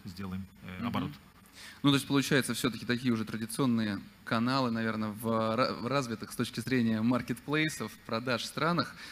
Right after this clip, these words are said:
Speaker 2: уже просто так не войдешь, да, как те истории, которые рассказывали сегодня здесь, что на Wildberries сто тысяч рублей и понеслась.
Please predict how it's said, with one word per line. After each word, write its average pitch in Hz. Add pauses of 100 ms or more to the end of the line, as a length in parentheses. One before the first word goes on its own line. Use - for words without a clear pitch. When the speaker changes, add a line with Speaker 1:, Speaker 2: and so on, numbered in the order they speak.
(160)
Speaker 2:
уже 151
просто 156
так -
не 131
войдешь, 123
да, 131
как -
те 123
истории, 120
которые 113
рассказывали 113
сегодня 113
здесь, 139
что 113
на 117
Wildberries 135
сто -
тысяч 104
рублей 143
и 123
понеслась. 127